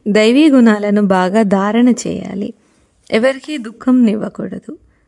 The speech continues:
మీలో ఎటువంటి అసురి నడవడిక ఉండకూడదు."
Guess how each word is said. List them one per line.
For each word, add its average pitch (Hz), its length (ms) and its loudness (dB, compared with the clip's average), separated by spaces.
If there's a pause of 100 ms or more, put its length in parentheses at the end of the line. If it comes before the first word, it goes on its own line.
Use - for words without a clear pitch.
(160)
మీలో 247 400 4
ఎటువంటి 262 680 -4
అసురి 247 460 -4
నడవడిక 190 680 0 (240)
ఉండకూడదు." 180 680 -6